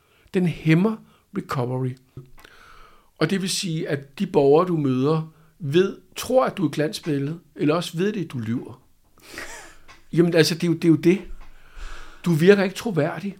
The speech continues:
Det bliver nødt til at være professionelt at være åben, og uprofessionelt at være lukket. Men der er en stigende bevægelse om, at det bliver set som en kompetence.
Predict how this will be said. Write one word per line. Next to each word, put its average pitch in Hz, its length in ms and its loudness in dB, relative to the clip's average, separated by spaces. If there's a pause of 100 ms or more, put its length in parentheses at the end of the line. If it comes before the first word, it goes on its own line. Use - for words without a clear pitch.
(380)
Det 156 100 2
bliver 156 160 4
nødt 208 280 -2
til 208 140 -2
at 156 140 -2
være 139 160 0
professionelt 185 1000 -4 (140)
at 123 80 2
være 120 140 2
åben, 104 420 -6 (640)
og - 220 0
uprofessionelt 139 880 0 (100)
at 120 80 -2
være 110 120 -2
lukket. 117 420 0 (680)
Men 170 140 -6
der 202 60 -4
er 196 60 -4
en 226 100 -4
stigende 208 640 -4
bevægelse 160 560 -2
om, 139 280 -4
at 139 100 -8
det 147 100 -4
bliver 135 160 -6
set - 280 -6
som 131 160 -6
en 123 60 -4
kompetence. 117 680 -10